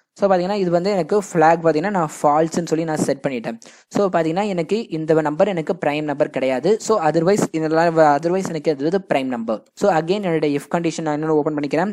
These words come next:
Then இதுல பாத்தீங்கன்னா, என்னுடைய ஃபிளாக். So, ஃபர்ஸ்ட் என்னோட ஃபிளாக் பாத்தீங்கன்னா, எனக்கு ட்ரூவா இருக்கணும். Otherwise, என்னோட நம்பர் பாத்தீங்கன்னா, greater than, than one-ஆ இருக்கணும். So, இந்த கண்டிஷன் எனக்கு சாட்டிஸ்ஃபை ஆச்சுன்னா, அந்த நம்பர் பாத்தீங்கன்னா,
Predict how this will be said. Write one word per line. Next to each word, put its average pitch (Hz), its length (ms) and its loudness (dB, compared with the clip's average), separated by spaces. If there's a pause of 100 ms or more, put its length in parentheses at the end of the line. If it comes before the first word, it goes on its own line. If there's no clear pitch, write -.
Then 160 120 2
இதுல 147 180 0
பாத்தீங்கன்னா, 147 360 -2
என்னுடைய 143 280 -2
ஃபிளாக். 135 320 -4 (320)
So, 196 180 0
ஃபர்ஸ்ட் 202 300 0
என்னோட 156 200 -2 (120)
ஃபிளாக் 180 360 -2
பாத்தீங்கன்னா, 170 320 -2
எனக்கு 160 220 -4 (160)
ட்ரூவா 180 380 4
இருக்கணும். 160 360 -2 (460)
Otherwise, 175 400 0
என்னோட 147 220 -4 (160)
நம்பர் 180 320 -2
பாத்தீங்கன்னா, 151 340 -2 (320)
greater 185 380 -4
than, 233 120 -4 (160)
than 185 100 -2 (200)
one-ஆ 143 300 -4
இருக்கணும். 117 280 -8 (160)
So, 180 160 0
இந்த 165 240 -2
கண்டிஷன் 175 300 -6
எனக்கு 151 240 -4
சாட்டிஸ்ஃபை 147 460 -2
ஆச்சுன்னா, 131 300 -4 (600)
அந்த 147 220 -4
நம்பர் 180 240 0
பாத்தீங்கன்னா, 156 280 -4